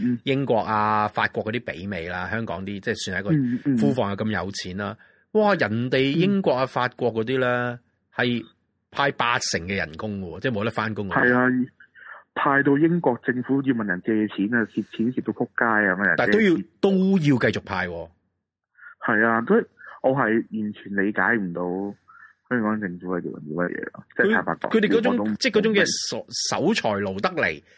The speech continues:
Speaker 2: 又可以亂咁使錢去整好多啲咩同心口罩，
Speaker 1: 係。
Speaker 2: 都唔知想點嘅其實。
Speaker 1: 我都唔知個同心口罩，最緊要係，屌話整同心口罩嗰條友自己都唔撚戴，屌。
Speaker 2: 係咯。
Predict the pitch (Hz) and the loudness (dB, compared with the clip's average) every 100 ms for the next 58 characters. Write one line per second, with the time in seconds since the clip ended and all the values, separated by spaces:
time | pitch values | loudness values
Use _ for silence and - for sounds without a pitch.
0 | _ 123 160 185 135 117 120 120 120 147 | _ 0 2 4 2 2 2 0 0 2
1 | 104 92 147 120 101 135 135 131 143 131 | 2 2 2 0 -2 0 0 2 2 2
2 | 143 143 90 92 123 120 92 104 90 87 | -2 -4 -6 -6 -4 -4 -6 -4 -4 -2
3 | 180 220 143 120 95 80 101 95 135 - | -2 0 -2 -4 -8 -10 -10 -12 -14 -18
4 | - _ _ _ _ _ - - - - | -20 _ _ _ _ _ -20 -20 -8 2
5 | 123 160 165 110 135 123 101 104 120 113 | 4 6 4 4 4 4 2 0 0 0
6 | 104 101 135 185 185 117 101 - - - | 0 2 4 4 4 2 0 -6 -18 -4
7 | - 143 175 120 113 151 123 98 139 123 | 4 6 6 4 2 0 0 0 2 2
8 | 127 107 131 104 101 98 120 95 87 90 | 2 2 2 2 0 0 2 0 -2 -4
9 | 85 - - 110 131 139 113 101 - 147 | -6 -8 -8 2 4 4 4 2 2 0